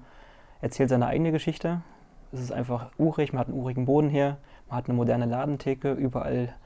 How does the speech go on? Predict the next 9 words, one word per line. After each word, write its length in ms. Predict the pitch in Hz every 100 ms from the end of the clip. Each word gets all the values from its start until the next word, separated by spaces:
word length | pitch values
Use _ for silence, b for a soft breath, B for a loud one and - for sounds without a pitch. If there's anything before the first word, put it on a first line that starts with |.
| b b -
äh, 100 | 117
greifbare 520 | - - - 123 123
Medien. 440 | 120 123 156 160 170 - b b b b b b -
Und 440 | - 123 123 123 - -
man 160 | 127 117
kommt 240 | 135 143
quasi 280 | - 123 123
hier 120 | 117
rein, 400 | 113 120 180 226